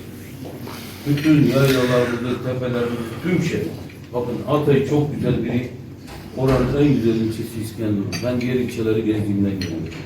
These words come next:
Bakın yollarımız güzel. Dört yüz yirmi bin metrekare kaldırımlar. Yirmi tane semt sahası yaptık. İki tane kapalı spor salonu bitirdik. Biri Mustafa Kemal'da, biri Denizli.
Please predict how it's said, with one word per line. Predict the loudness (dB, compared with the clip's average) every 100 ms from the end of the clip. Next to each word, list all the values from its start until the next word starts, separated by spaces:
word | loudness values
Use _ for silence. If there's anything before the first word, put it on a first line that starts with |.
| -14 -14 -14 -16 -12 -8
Bakın | -6 -4 -2
yollarımız | -2 -2 -4 -4 -4 0
güzel. | 4 4 4
Dört | 4 6 4
yüz | 2
yirmi | 2 2 2 2
bin | 0
metrekare | 0 0 -2 -2 -2
kaldırımlar. | -2 -4 -2 -4 -4 -8 -14 -18 -18 -18 -16 -8 2
Yirmi | 4 4 2
tane | 2 2
semt | 2 0 -2 -4
sahası | -4 -6 -8
yaptık. | -10 -10 -14 -16 -18 -18 -18 -18 -16 -10
İki | -6 2
tane | 6 6 4
kapalı | 2 4 4
spor | 2 0 0
salonu | 0 0 0
bitirdik. | 0 -4 -4 -6 -6
Biri | -4 -4
Mustafa | -6 -6 -6 -6
Kemal'da, | -4 -2 -2 -2
biri | -2 -2 -4
Denizli. | -8 -8 -12